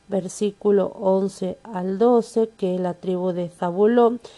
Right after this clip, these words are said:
tiene un periodo de tranquilidad de diez años. Abdón, que es el capítulo doce, del versículo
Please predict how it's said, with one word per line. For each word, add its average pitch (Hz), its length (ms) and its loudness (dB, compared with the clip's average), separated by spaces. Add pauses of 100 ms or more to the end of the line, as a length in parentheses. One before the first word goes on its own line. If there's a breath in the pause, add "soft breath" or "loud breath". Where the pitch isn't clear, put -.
(420 loud breath)
tiene 240 400 2
un 226 100 0
periodo 208 520 4
de 196 140 0
tranquilidad 196 880 -2
de 180 160 -2
diez 170 420 -6
años. - 460 -14 (1500 loud breath)
Abdón, 220 720 2
que 202 100 0
es 185 60 2
el 175 140 0
capítulo 190 720 -2
doce, 208 460 0
del 175 200 -2
versículo 180 720 -4